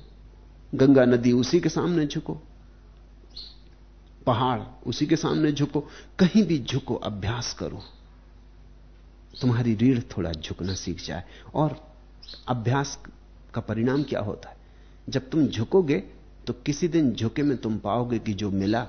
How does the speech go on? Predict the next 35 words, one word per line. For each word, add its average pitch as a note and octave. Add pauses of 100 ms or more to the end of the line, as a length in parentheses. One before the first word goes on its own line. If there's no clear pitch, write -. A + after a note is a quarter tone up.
वो G#2+
अकड़ G#2
के G2
कभी A2
नहीं -
मिला, - (460)
उससे C3
रस -
बढ़ेगा। - (1600)
कभी E3
तुम G#3+
देखो, B3 (240)
जाके D#3
किसी D#3+
वृक्ष A#2+
के -
पास A2
ही C3
झुक G#2+ (160)
के G2
सिर G2
रख F2+
के F#2+
बैठ D#2+ (100)
जाओ, - (960)
तुम C3+
बड़े A#2
हैरान G#2
हो G2
जाओगे, G#2
अपूर्व A3
शांति G#2
का -
अनुभव F#2+
होगा। -